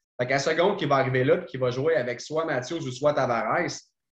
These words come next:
je peux pas croire que ce gars-là, avec le talent qu'il a, il se mettra pas à produire. Et à Toronto, c'est tellement un gros marché. Aussitôt qu'il y a un joueur qui se met à produire,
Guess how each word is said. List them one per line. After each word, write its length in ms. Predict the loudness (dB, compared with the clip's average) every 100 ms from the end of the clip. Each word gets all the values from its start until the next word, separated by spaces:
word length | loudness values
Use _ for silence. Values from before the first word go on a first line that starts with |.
| _ -10
je 80 | -2
peux 100 | 0
pas 120 | 0
croire 240 | 2 2 2
que 80 | -2
ce 140 | -2
gars-là, 300 | 2 4 4
avec 180 | 2 -2
le 100 | -2
talent 300 | -2 -2 -2
qu'il 120 | -4
a, 20 |
il 60 | -6
se 80 | -6
mettra 240 | -6 -2
pas 80 | 0
à 20 | 0
produire. 540 | 0 -2 0 -2 -2 -4 _ -4
Et 80 | -2
à 100 | 2
Toronto, 520 | 2 4 2 4 2
c'est 160 | 2 -2
tellement 260 | 0 2
un 80 | 0
gros 140 | 0
marché. 520 | -2 -2 -4 -2 -2 0
Aussitôt 680 | 0 0 -6 -2 2 2 2
qu'il 140 | -2
y 20 |
a 140 | -2 -2
un 120 | -4
joueur 300 | -2 -2 -4
qui 80 | -8
se 100 | -6
met 80 | -2
à 80 | -2
produire, 640 | -2 -4 -2 0 2 0